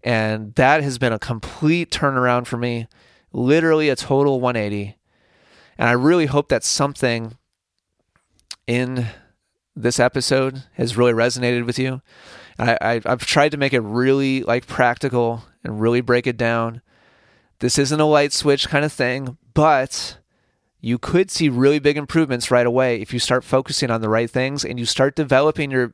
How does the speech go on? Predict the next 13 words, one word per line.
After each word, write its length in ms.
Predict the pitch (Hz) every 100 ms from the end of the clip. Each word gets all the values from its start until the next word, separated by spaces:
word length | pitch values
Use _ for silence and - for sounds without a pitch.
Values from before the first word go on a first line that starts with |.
| _
perspective 560 | - 131 - 196 131 117
and 60 |
your 100 | 113
viewpoint 480 | 107 127 - 117 104
of 160 | 110 110
yourself. 640 | 104 - 110 85 - - _ _ _ _ _ _ _ _ _ _
So 380 | - - 120 107 -
I 80 |
know 240 | 117 131 143
that 160 | 147
can 120 | - 147
be 100 | 151
uncomfortable 840 | 147 - 156 - 107 92 87